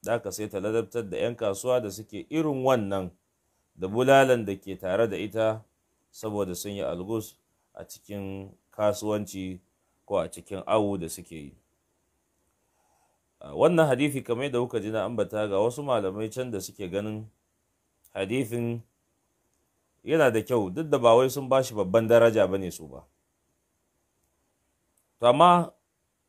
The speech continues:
idan muka dawo game da ingancin hadithin farko, a, Ibn Hibban a cikin Al-Majruhin yana cewa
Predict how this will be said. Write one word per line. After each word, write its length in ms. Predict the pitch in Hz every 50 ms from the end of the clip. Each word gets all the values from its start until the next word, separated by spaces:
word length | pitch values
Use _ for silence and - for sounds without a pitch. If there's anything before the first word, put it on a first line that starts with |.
| _ _
idan 200 | 113 123 151 165
muka 240 | 175 170 - 156 143
dawo 200 | 135 135 139 139
game 200 | 123 117 120 127
da 80 | 117 107
ingancin 480 | - 107 123 120 120 123 120 - 120 104 92
hadithin 400 | 92 92 110 110 101 110 92 87
farko, 460 | 101 110 110 98 - 107 104 92 92 - _ _ _ _ _ _ _ _ _ _ _ _ _ _ _ _ _ _ _ _ _ _ _ _ _ _ _ _ _ _ - -
a, 160 | 90 85 -
Ibn 280 | - 131 143 147 143 131
Hibban 640 | 117 120 117 107 113 135 139 135 135 131 131 131 - _ _ _ _ _ _ _ _ _ _ _ _ _ _
a 80 | - 95
cikin 600 | 92 - - - 135 127 123 120 120 117 120 123 123 - _ _ _ _ _ _ _ _ _ _ _ _ _ _ _ _ _ _ _ _ _ _ _ _ _
Al-Majruhin 1040 | 123 127 120 120 123 123 117 131 123 131 127 120 - 160 147 139 113 90 78 73 - _ _ _ _ _ _ _ _ _ _ _ _ _ _ _ _ _ _ _ _ _ _ _ _
yana 280 | - 90 104 104 98 95
cewa 480 | - - 110 107 113 120 123 127 123